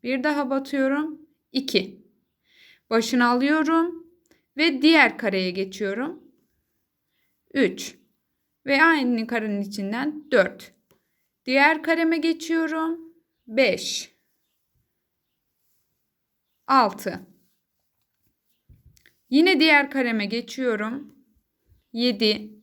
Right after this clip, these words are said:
Ve sekiz. Yine diğer kareye geçiyorum.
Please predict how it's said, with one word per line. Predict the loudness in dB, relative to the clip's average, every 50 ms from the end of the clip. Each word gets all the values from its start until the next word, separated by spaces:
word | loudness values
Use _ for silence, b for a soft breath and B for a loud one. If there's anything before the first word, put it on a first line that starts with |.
| _ _ _ _ _ _ _ _ _ _ _ _ _ _ _ _ _ _ _ _ _ _ _ _ _ _ _ _ _ _ _ -6
Ve | -2 0 0 0
sekiz. | 0 0 0 0 0 -2 -12 -12 -14 -20 -20 -20 _ _ _ _ _ _ _ _ _ _ _ b b b b b b _ 0
Yine | 2 2 4 4 2 4
diğer | 4 4 4 4 2 2
kareye | -2 -2 -2 -2 -2 -4
geçiyorum. | -4 -6 -8 -6 -6 -4 -4 -2 -2 -2 -2 -2 -4 -4 -6 -8 -12